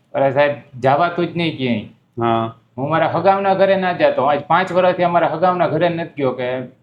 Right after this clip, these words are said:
Speaker 1: વળી જઈને તકલીફ થાય તો વળી પછી એમ કે ક્યાં જાવું એમ.
Speaker 2: હમ, બરોબર છે. અને અત્યારે તમે જેમ કે આપણી આ દવા મહિનો કરી તો હવે તમે કેવી મુસાફરી કરી શકી?
Speaker 1: હું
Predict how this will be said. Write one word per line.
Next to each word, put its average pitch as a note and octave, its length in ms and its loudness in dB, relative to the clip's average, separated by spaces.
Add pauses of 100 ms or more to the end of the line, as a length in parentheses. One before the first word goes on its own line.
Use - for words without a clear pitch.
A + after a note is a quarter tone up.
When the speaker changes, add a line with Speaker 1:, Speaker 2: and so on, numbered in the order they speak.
Speaker 1:
વળી D3 180 0
જઈને E3 240 -2
તકલીફ D#3+ 440 -4
થાય E3 160 0
તો D3 140 -2
વળી D3+ 160 2
પછી D#3 280 -6
એમ D#3+ 160 -8
કે C#3+ 220 -2
ક્યાં C#3 400 -2
જાવું G#2+ 300 -2
એમ. G#2 140 -4 (100)
Speaker 2:
હમ, B2+ 140 2
બરોબર A2 400 -2
છે. A2 140 -2 (360)
અને A#2+ 160 0
અત્યારે C#3 500 -2
તમે C#3 280 0
જેમ C#3 180 0
કે C#3 100 2
આપણી B2+ 260 0
આ C3+ 60 4
દવા C#3 200 4
મહિનો D3 320 2
કરી C#3+ 200 2
તો A2 320 0
હવે B2+ 200 0
તમે C#3 300 0
કેવી D3+ 200 2
મુસાફરી A#2+ 460 0
કરી A2 140 0
શકી? G#2 220 -8
Speaker 1:
હું A#2+ 200 -8